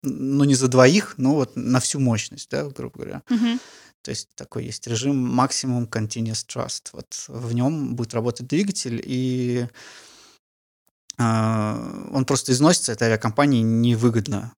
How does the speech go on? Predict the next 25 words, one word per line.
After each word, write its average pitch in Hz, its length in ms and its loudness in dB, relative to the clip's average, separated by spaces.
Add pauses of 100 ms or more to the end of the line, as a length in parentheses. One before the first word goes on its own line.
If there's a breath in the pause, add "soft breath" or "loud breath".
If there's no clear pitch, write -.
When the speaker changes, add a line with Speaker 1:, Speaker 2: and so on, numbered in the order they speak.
(120)
Speaker 1:
Поэтому, 117 960 0 (380)
как - 160 -10
правило, 120 480 2
с-, - 480 -8
в - 80 -14
случае - 320 -10
попадания 110 420 0
птицы, - 460 -8
э, 117 560 -8
в 127 120 -16
двигатель, 127 760 -6
если 117 460 -4
он 127 460 -8 (300)
вышел 120 440 -6
из - 60 -8
строя, 170 440 -2 (220)
то 131 500 -4
нужно, 127 600 -8 (840 soft breath)
э, 135 460 -6 (220)
возвращаться 131 680 0
либо 123 160 -6
садиться 120 400 -8
в - 40 -12
запасном 117 400 -8
аэропорту. 120 460 -12